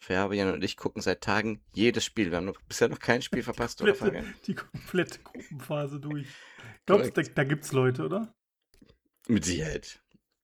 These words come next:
Speaker 1: Also je nachdem, welcher Zeitzone du lebst, ist es vielleicht sogar machbar, oder?
Speaker 2: Aber es waren
Speaker 1: Ich mein,
Speaker 2: auch
Speaker 1: ich hätt-
Speaker 2: einfach in der Gruppenphase auch einfach eine Menge toter Spiele.
Speaker 1: Ja. Äh, da, äh, sollen wir, sollen wir von vorne anfangen?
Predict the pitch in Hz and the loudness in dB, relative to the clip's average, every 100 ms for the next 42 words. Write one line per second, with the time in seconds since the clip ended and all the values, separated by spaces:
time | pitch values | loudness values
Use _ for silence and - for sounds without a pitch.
0 | _ _ _ _ - 120 120 147 151 131 | _ _ _ _ 4 4 6 0 4 4
1 | 123 120 - 127 - 135 120 95 113 - | 4 0 2 0 2 2 4 2 2 -2
2 | - 101 - 98 104 90 76 - 76 76 | -6 -4 0 0 2 0 0 -4 -6 -6
3 | - - 95 180 - _ _ _ _ _ | -8 -6 -4 -4 -10 _ _ _ _ _
4 | _ _ _ _ _ _ _ _ _ _ | _ _ _ _ _ _ _ _ _ _
5 | - 135 - 170 156 - - 226 147 147 | -6 -6 2 4 6 6 6 4 4 0
6 | 143 143 190 143 160 143 143 147 127 147 | 0 0 -2 2 2 2 -6 -8 -6 -8
7 | - _ _ _ _ _ - 143 143 147 | -8 _ _ _ _ _ -4 0 2 4
8 | 165 175 170 - 165 165 147 - - 160 | 6 6 4 4 2 4 0 -2 -8 -6
9 | 156 175 _ _ _ _ _ _ _ _ | -6 -8 _ _ _ _ _ _ _ _
10 | - 78 - - _ _ 107 104 101 - | -6 -4 -6 -14 _ _ 4 4 4 2
11 | - - - - - _ _ _ 104 131 | 0 0 -10 -12 -16 _ _ _ 6 8
12 | 143 143 104 127 165 131 117 135 120 110 | 8 4 4 4 4 2 0 2 2 0
13 | 107 117 262 | -2 -4 -8